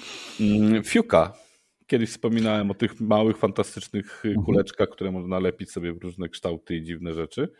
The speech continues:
Speaker 1: I Fiuka nowe floating neons, czyli pływające, moi drodzy.
Speaker 2: Mhm. Widziałem je, fajnie wyglądają.
Speaker 1: Bardzo fajne przynęty, jak ktoś ten
Speaker 2: Chyba uzupełnię kolekcję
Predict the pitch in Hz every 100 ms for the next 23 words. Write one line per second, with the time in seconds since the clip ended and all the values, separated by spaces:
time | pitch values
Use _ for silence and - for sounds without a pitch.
0 | _ - - - - 262 254 139 113 -
1 | 170 208 160 117 98 143 185 - 123 113
2 | 95 175 208 165 233 240 147 92 85 -
3 | - - 104 123 151 139 151 202 196 101
4 | 92 87 82 80 78 71 58 - - 90
5 | 78 82 156 175 - 87 98 82 82 104
6 | 87 82 78 85 80 80 95 78 80 92
7 | 98 110 107 107 104 107 104 - 104 107
8 | 107 107 107 95 - 78 85 - - 90
9 | 95 98 95 85 90 95 92 92 - 87
10 | - - 104